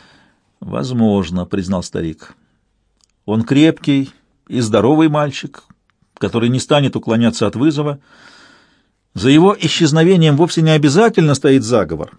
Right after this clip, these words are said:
Ну, возможно, это случайное стечение обстоятельств. Я много размышлял.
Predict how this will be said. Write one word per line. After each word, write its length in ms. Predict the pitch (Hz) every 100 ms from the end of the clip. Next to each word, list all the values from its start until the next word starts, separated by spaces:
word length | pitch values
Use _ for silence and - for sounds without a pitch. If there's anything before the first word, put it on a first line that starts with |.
| _ _ _
Ну, 240 | 196 196 208
возможно, 540 | 185 156 220 196 185
это 180 | 185 170
случайное 760 | 165 180 - 196 160 120 101
стечение 520 | 98 - 135 147 110 113
обстоятельств. 880 | - - 120 87 - - _ _ _ -
Я 160 | 120
много 440 | 135 143 185 175 165
размышлял. 800 | 165 151 160 147 135 104 78